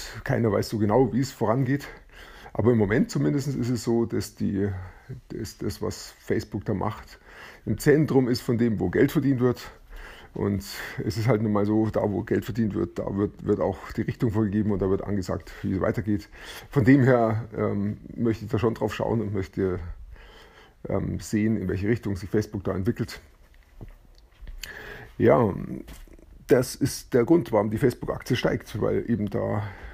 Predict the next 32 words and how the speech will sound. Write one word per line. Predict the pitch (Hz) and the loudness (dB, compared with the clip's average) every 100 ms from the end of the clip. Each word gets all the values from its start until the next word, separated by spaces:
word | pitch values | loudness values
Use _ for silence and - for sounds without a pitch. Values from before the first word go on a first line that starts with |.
| - - 95 - - - | -16 -12 -12 -12 -16 -6
zum | 127 | 0
einen | 113 120 | 2 0
viel | 120 | 0
Geld | 104 107 | 0 0
verdient | 113 147 160 | 0 -2 -2
wird | 143 - | -4 -6
und | - 120 | -6 -4
zum | 113 | -4
anderen | 107 110 107 107 | -2 -2 -2 -2
die | - | -2
Aussichten | 101 - 104 101 92 - - - - - - - | -4 -4 -6 -6 -6 -10 -18 -16 -16 -18 -20 -10
für | 110 | -6
die | 110 | -4
Zukunft | - 113 120 98 104 87 - - - | -4 -4 -4 -6 -6 -10 -12 -12 -2
im | 117 | 2
Moment | 104 95 | 2 0
gut | 143 - | -2 -2
sind. | 156 139 - - _ _ - - - - | -4 -4 -10 -20 _ _ -20 -20 -20 -8
Trotz | - 151 - - | 4 4 6 2
der | 127 127 120 | 4 4 4
ganzen | 123 - - 117 110 92 - | 0 0 0 -2 -2 -4 -4
Datenschutzskandale, | - 107 123 104 98 107 - 110 101 101 107 104 | -2 0 -2 -2 -2 -6 -2 -2 0 0 0 0
die | - | -2
da | - | -4
sind, | 117 104 - - - - - - - - - | -2 -4 -6 -12 -18 -18 -16 -18 -20 -20 -12
das | 104 | -8
scheint | - 107 98 | -2 -2 -2
Facebook | 104 - 107 | -2 -2 -2
da | 104 | 0
nicht | 107 104 - | -2 -2 -2
viel | 120 - | 0 0
anzuhaben. | 139 107 98 92 - | 0 0 -2 -2 -6